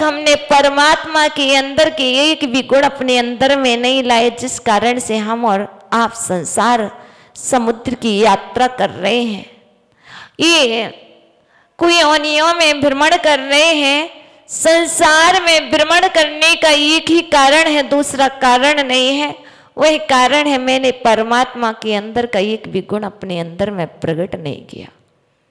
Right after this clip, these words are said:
देखो, क्या परमात्मा का गुण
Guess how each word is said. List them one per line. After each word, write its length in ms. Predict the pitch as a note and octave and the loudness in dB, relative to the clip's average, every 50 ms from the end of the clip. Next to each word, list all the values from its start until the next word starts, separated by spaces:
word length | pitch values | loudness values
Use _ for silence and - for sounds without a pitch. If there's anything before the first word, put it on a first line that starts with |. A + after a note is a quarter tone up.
| _ _ - A3+ | _ _ -10 -8
देखो, 680 | A#3+ B3+ B3 - - - D#4+ E4 E4 _ _ _ _ _ _ _ _ _ _ _ _ _ _ _ - | -8 -8 -8 -10 -14 -12 -14 -14 -14 _ _ _ _ _ _ _ _ _ _ _ _ _ _ _ -4
क्या 100 | E4+ E4+ | -2 -2
परमात्मा 1000 | E4+ E4+ E4+ - C4+ C4+ C4 C4 B3+ B3+ B3+ B3+ B3+ B3+ - C4+ D4 D#4+ E4 | -2 -4 -2 -2 0 0 0 0 -2 0 0 0 -2 -4 -6 -4 -2 -2 -2
का 320 | E4 D#4+ - B3+ A#3 A3 A3 | -2 -2 -2 -2 0 0 -2
गुण 280 | G#3+ G#3+ B3 C#4 C#4 | -2 0 0 0 0